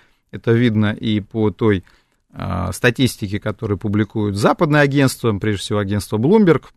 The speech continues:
Э, перенаправление, э, наших поставок идёт. Я говорил, что общая схема будет заключаться в том, что европейцы сейчас будут лихорадочно пытаться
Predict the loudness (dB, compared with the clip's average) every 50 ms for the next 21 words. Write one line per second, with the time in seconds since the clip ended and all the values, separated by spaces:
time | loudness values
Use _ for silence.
0 | _ _ _ _ _ _ _ _ _ -20 -20 -20 -20 -20 -20 -20 -20 -20 _ _
1 | _ _ _ _ _ 0 4 6 6 6 6 6 6 4 6 6 6 4 4 4
2 | 2 0 0 -4 -6 -12 -16 _ _ _ _ _ _ -14 -10 -10 -8 -4 -2 0
3 | 0 0 0 -4 -4 -2 -2 -4 -2 0 0 2 2 2 0 0 0 0 2 2
4 | 2 2 0 -2 -4 -2 0 2 4 6 6 6 6 4 2 2 2 0 -2 -2
5 | -2 -2 -2 -2 -2 -2 -2 0 2 2 2 4 4 2 2 0 -2 _ _ _
6 | _ _ _ _ _ _ -8 -2 0 2 2 2 0 0 0 0 0 2 2 2
7 | 2 2 0 -2 -2 -2 -2 -4 -6 -10 _ _ _ -10 -10 -10 -4 2 4 4
8 | 4 4 0 -4 -10 _ _ _ _ _ -20 -20 -8 _ 0 0 2 0 0 -4
9 | -8 _ _ _ _ -12 -10 -6 -2 2 2 4 4 4 2 2 0 0 0 0
10 | -2 -6 -4 -4 -6 -2 2 2 2 2 0 -4 -10 -12 -12 -8 -4 -2 -2 -2
11 | -2 -4 -2 0 2 4 4 2 2 -2 -4 -4 -6 -6 -4 -6 -6 -2 0 0
12 | 0 0 -2 -6 -6 -6 -8 -8